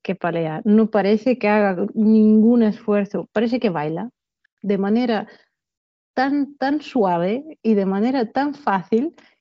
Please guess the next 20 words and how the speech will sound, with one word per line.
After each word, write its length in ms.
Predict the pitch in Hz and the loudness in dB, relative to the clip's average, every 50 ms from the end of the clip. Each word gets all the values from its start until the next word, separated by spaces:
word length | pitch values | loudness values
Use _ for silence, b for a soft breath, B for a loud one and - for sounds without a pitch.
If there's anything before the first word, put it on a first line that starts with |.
| _ | _
que 100 | _ 208 208 | _ -4 -2
la 100 | 202 196 | -2 -2
estábamos 420 | 196 - 247 254 269 277 269 240 | -2 -2 -2 -2 0 -2 -2 0
mirando 440 | 240 233 226 233 247 247 233 220 208 | 0 0 2 2 2 2 2 0 0
todos 380 | 214 226 233 233 233 240 226 - | 0 0 0 2 0 0 -2 -4
y, 60 | - | -6
y, 380 | - - - - - - 175 - 208 - - - _ - - _ _ _ _ _ _ | -6 -8 -10 -10 -10 -12 -10 -10 -12 -12 -12 -14 _ -20 -20 _ _ _ _ _ _
"¿Cómo 240 | - - - 180 202 | -16 -10 -8 -6 -6
es 100 | 208 - | -6 -6
posible 580 | _ 220 190 - - - 156 156 202 226 196 165 | _ -8 -8 -8 -8 -12 -8 -4 -2 -2 -2 -4
esto? 260 | 160 - - 240 233 | -6 -6 -2 0 0
Yo 160 | 202 185 196 | 2 4 4
aquí 240 | 214 208 - 226 214 | 4 4 4 2 2
sudando", 580 | - - 240 220 202 180 180 202 220 214 226 202 | 4 6 6 8 8 8 8 8 8 8 8 6
<laughs> 600 | 196 - - - 269 269 - - 254 208 - - | 6 2 4 6 6 6 8 6 4 4 4 2
intentando. 520 | 240 220 202 220 208 196 214 202 196 B B B B B B B B | 2 2 2 0 -2 -2 -2 -2 -2 B B B B B B B B
Pues 140 | - 233 - | -12 -12 -12
sí, 340 | - - 311 285 - - _ _ _ | -4 -2 -2 -2 -2 -6 _ _ _
es 140 | - 294 285 | -8 -8 -6
posible. 600 | - 262 220 - - 208 202 175 170 151 143 - | -2 -2 -2 0 0 0 0 0 -2 -4 -6 -8